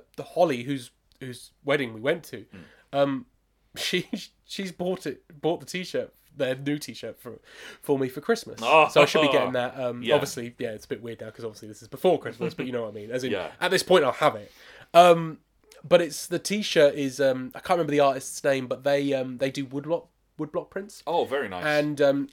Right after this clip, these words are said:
Speaker 1: it, the woodblock prints is, uh, it's got the Echo Base, um, well, it's not a logo, but it's, it's Echo Base written on the side. But in the middle is, um, the Shogun Warriors Godzilla, like, ruining the
Speaker 2: Oh,
Speaker 1: city or whatever.
Speaker 2: yeah.
Speaker 1: And I'm like, "I, I want that." And it's a bla-, it's just a,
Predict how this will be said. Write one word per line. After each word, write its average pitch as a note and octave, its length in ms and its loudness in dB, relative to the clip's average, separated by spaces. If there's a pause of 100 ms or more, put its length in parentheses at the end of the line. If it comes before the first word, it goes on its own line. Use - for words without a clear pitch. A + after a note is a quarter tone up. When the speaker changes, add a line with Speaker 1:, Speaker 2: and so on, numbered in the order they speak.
Speaker 1:
it, D3+ 240 -16
the D3+ 80 -4
woodblock D3+ 320 -2
prints B2 360 -10
is, B2+ 280 -10
uh, B2 200 -4
it's B2 100 -16
got C#3+ 120 -4
the C#3 120 -2
Echo D#3+ 180 2
Base, B2+ 420 -4
um, B2 320 -8
well, A2 280 -8
it's - 140 -20
not C#3+ 120 -8 (300)
a - 40 -20
logo, A#2+ 440 -10
but A#2 100 -14
it's, - 180 -20 (160)
it's G2+ 240 -20
Echo C3 200 -6
Base A#2+ 260 -4
written A#2 140 -6
on A#2 40 -12
the A2+ 60 -12
side. A#2 380 -6 (460)
But C#3+ 160 0
in D3 80 2
the D3 60 4
middle E3 460 8
is, C3 380 -4
um, B2+ 480 -2 (240)
the C#3 160 -2
Shogun D3 440 4
Warriors C#3+ 440 6
Godzilla, C#3 680 2
like, C3+ 200 0
ruining C#3 360 6
the C3 80 0
Speaker 2:
Oh, - 100 -2
Speaker 1:
city D#3 220 2
or E3 80 0
whatever. D#3 240 2
Speaker 2:
yeah. - 80 2 (280)
Speaker 1:
And C#3 120 6
I'm D3+ 100 12
like, C#3 140 8
"I, A#2 300 -2
I - 40 -2
want A2 220 -6
that." A2 60 -14
And C#3 60 -2
it's D3 100 -2
a D#3 40 -6
bla-, D#3+ 220 0
it's D#3 100 2
just D3 140 0
a, C#3 80 2